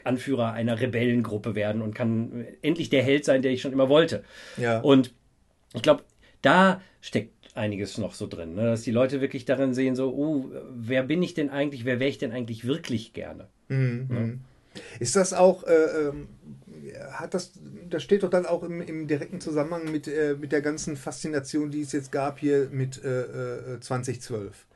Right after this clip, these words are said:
Speaker 1: Genau.
Speaker 2: Mit zwei-, äh, zweitausendzwölf.
Speaker 1: Oder schon Jahr zweitausend, der
Speaker 2: Ja,
Speaker 1: Y two K Virus,
Speaker 2: ganz
Speaker 1: ne?
Speaker 2: genau.
Speaker 1: Genau.
Speaker 2: Da, da hatten sich ja auch, äh,
Speaker 1: Ja.
Speaker 2: äh, unzählige Leute schon drauf vorbereitet und es
Speaker 1: Genau.
Speaker 2: ist nichts passiert, ne?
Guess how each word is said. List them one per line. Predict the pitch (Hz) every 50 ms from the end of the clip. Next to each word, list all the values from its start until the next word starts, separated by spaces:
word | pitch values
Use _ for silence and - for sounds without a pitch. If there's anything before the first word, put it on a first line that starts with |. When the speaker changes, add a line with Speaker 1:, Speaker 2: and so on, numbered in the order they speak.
| _ -
Speaker 1:
Genau. | 160 233 254 208 123 98 -
Speaker 2:
Mit | - 131
zwei-, | - 135
äh, | 131 135 127 131 - 135 127
zweitausendzwölf. | - - 127 127 127 - -
Speaker 1:
Oder | 147 160 151 139
schon | - 165 156 151
Jahr | 151 147 131
zweitausend, | 147 151 143 - 165 180 180 139 117 104 101 - -
der | 131 120 113
Speaker 2:
Ja, | 143 135 117
Speaker 1:
Y | 113
two | - 131
K | - - 143 131 120 107
Virus, | 98 90 92 92
Speaker 2:
ganz | 92 139 135 131 131
Speaker 1:
ne? | 139
Speaker 2:
genau. | 127 120 107 101
Speaker 1:
Genau. | 135 120 110 98 -
Speaker 2:
Da, | 131 123 120
da | 113 135
hatten | 165 208 - 143
sich | 143 139
ja | 135 135 -
auch, | - 147 147 131 127 107
äh, | 135 127
Speaker 1:
Ja. | 120 123 - 131 123
Speaker 2:
äh, | 120
unzählige | - 165 160 147 - 151 147 143 135 135
Leute | 131 127 127 127 131 143 135
schon | - 135 131
drauf | 131 123 117 113
vorbereitet | - 131 131 135 131 127 131 131 135 139 131
und | 131 135
es | 127 139
Speaker 1:
Genau. | 143 - -
Speaker 2:
ist | 123
nichts | 127 139 143 - - - -
passiert, | - 104 101 - - 113 107 - 110 -
ne? | 117 117 107